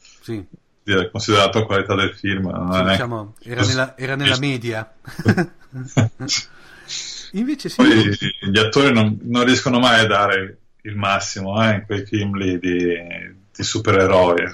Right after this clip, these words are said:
Speaker 2: insomma, soprattutto quando sono personaggi di contorno, perché hanno spazi limitati, perciò
Speaker 1: Sì.
Speaker 2: non è secondo me un, un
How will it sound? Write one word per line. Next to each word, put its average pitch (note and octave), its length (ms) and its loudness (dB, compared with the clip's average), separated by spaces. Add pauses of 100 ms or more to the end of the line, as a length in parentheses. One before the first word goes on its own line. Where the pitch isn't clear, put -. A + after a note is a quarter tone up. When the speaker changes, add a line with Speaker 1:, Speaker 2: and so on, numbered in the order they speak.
(140)
Speaker 2:
insomma, G2 300 -4
soprattutto G#2+ 480 2
quando G2 220 4
sono G2 380 4
personaggi G2 560 4
di F#2+ 140 2
contorno, G2 640 4
perché - 240 -6
hanno F#2 160 2
spazi F#2 600 0
limitati, F2 720 -2
perciò F#2+ 360 -2
Speaker 1:
Sì. A#2+ 120 -14 (420)
Speaker 2:
non F#2+ 220 4
è F#2+ 100 6
secondo F#2+ 300 2
me F#2+ 120 4
un, F#2 360 4
un F#2 160 4